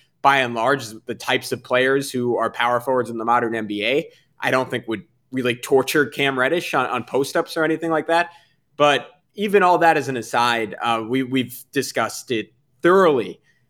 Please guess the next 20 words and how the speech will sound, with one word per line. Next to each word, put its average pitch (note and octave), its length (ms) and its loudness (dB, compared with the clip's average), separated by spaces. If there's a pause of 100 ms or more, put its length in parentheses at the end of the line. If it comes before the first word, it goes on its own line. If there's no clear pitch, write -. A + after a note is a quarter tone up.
(140)
that B2+ 400 2 (100)
Randle C#3 560 2
just B2 500 -4
does B2+ 180 -8
not B2 240 -2
make A#2+ 200 -2
a A#2 60 -2
ton A#2+ 220 -4
of - 80 -6
sense A#2 320 -6
next A#2+ 280 -6
to C3 80 -4
those A2+ 260 -2 (380)
three F#3 200 4
guys. C#3+ 500 2
And, E3+ 260 -4
and G3 260 -2
look, F#3 300 2
I'm, E3+ 500 0 (320)
i-, E3 40 0